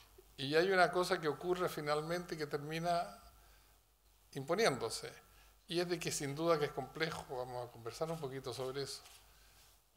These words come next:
Pero a la postre, cuando uno pregunta, las sociedades terminan diciendo, "Mire, la verdad que la contribución del mundo que migró hace diez años o veinte años, hace un siglo, <laughs> hace dos siglos,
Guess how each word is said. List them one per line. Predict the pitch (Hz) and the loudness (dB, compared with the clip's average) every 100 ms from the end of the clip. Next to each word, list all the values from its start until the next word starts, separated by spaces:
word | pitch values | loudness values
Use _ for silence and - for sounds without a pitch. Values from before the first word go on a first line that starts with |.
| - - - | -20 -20 -10
Pero | - 151 | -4 0
a | 160 | 4
la | 165 | 4
postre, | 170 208 208 - 214 240 - - - - - - | 6 4 2 -4 -4 -6 -10 -14 -14 -16 -20 -8
cuando | 147 151 | -6 -4
uno | 175 180 | -2 -2
pregunta, | 170 165 180 156 - 165 165 - - - - - - | 0 0 0 -2 -4 -6 -8 -16 -20 -20 -20 -20 -8
las | 151 143 | -6 -6
sociedades | 156 - 160 165 | -6 0 2 4
terminan | 160 156 160 | 0 0 0
diciendo, | 156 - 165 160 | 0 -2 -4 -2
"Mire, | 165 185 175 | -4 -4 0
la | 165 | 2
verdad | 156 170 185 | 2 0 -2
que | - 196 202 - - - - - | -4 -10 -10 -20 -20 -20 -20 -6
la | 160 | -4
contribución | 156 143 170 147 139 - 185 185 180 | -4 -4 -4 -2 -2 4 4 4 2
del | 165 | 0
mundo | 160 170 170 | 2 0 0
que | 160 147 | -2 -2
migró | 143 147 160 165 165 165 - - - - _ - - - - - - - - - - - 139 | 0 0 2 2 2 -4 -16 -20 -20 -20 _ -20 -20 -20 -20 -20 -20 -20 -20 -20 -20 -20 -8
hace | 135 151 | -4 -2
diez | 151 165 - | -2 -2 4
años | 165 160 151 | 4 4 0
o | 147 | 0
veinte | 151 156 - | 0 -2 2
años, | 160 160 165 147 | 2 2 0 0
hace | 139 151 | 0 -2
un | |
siglo, | 147 180 170 170 156 | 0 0 -2 -2 0
<laughs> | |
hace | - - | 0 6
dos | 165 160 | 8 8
siglos, | 180 175 180 | 4 2 0